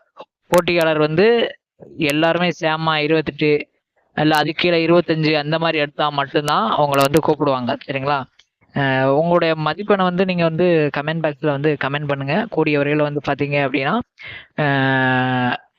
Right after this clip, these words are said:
அடுத்தடுத்து உங்களுக்கு கூடிய விரைவில் இந்த டிசம்பர் இறுதிக்குள்ள உங்களுக்கு மேக்சிமம் பாத்தீங்கன்னா இந்த இதை முடிச்சிருவாங்க, அஹ், அப்படின்னு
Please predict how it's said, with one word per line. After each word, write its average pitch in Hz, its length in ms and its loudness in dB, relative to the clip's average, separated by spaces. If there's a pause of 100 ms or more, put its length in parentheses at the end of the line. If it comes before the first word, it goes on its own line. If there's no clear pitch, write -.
அடுத்தடுத்து 151 480 -2
உங்களுக்கு 143 300 0 (160)
கூடிய 165 260 0
விரைவில் 156 320 0
இந்த 143 160 -2 (440)
டிசம்பர் 156 420 -2 (240)
இறுதிக்குள்ள 147 460 0
உங்களுக்கு 135 300 -2
மேக்சிமம் 135 380 -2
பாத்தீங்கன்னா 135 360 -2 (600)
இந்த 139 160 -2 (260)
இதை 139 140 0 (140)
முடிச்சிருவாங்க, 147 560 -2 (340)
அஹ், 131 380 2
அப்படின்னு 135 340 -4